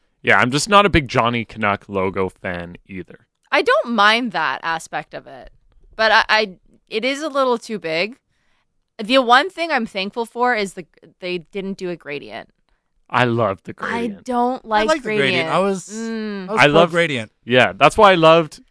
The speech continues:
Speaker 1: honest. So the first, the first gradient, or the second one, when it was the Orca and it went from navy to red.
Speaker 3: The original.
Speaker 1: That was my first ever Canucks jersey. I had a Dan Cloutier
Speaker 2: That's pretty sick.
Speaker 1: gradient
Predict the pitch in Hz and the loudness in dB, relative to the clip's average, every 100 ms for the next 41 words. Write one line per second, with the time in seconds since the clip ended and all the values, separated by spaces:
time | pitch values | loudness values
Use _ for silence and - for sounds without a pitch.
0 | _ 135 156 - - - 156 147 - 185 | _ 2 2 0 -4 0 2 2 0 2
1 | 214 - - - 131 - 254 - 156 123 | 2 0 -10 -8 -6 0 0 4 4 6
2 | 117 113 117 113 98 104 151 135 120 92 | 2 -2 -4 -4 -4 -4 -2 0 -4 -8
3 | 80 80 _ _ _ _ _ 117 107 104 | -10 -16 _ _ _ _ _ 2 4 4
4 | 104 104 104 98 113 107 110 139 131 143 | 2 2 0 -2 -2 -2 2 4 4 6
5 | 127 123 113 107 110 - 107 104 110 113 | 6 6 4 -2 -4 -6 -8 -4 -2 -2
6 | 110 98 95 98 82 _ _ _ - 117 | -2 -4 -4 -6 -8 _ _ _ -14 -6
7 | 156 127 107 _ - 123 135 123 123 120 | -6 -6 -14 _ 0 4 4 2 2 2
8 | 110 _ - 156 165 - - _ _ 127 | 0 _ -2 0 0 -6 -14 _ _ 0
9 | 123 123 - 110 98 - - 95 95 90 | 2 -2 -4 -6 -6 -8 -20 -18 -12 -4
10 | 101 107 101 135 135 165 151 - 143 143 | -2 -2 -2 4 4 2 -4 -2 0 0
11 | - 104 90 92 _ _ _ 214 233 - | 0 0 -2 -8 _ _ _ 2 2 0
12 | - 240 202 - 170 92 113 117 113 113 | -8 -6 -6 -4 -4 -4 2 4 4 2
13 | 113 107 104 - | 0 -2 -6 -12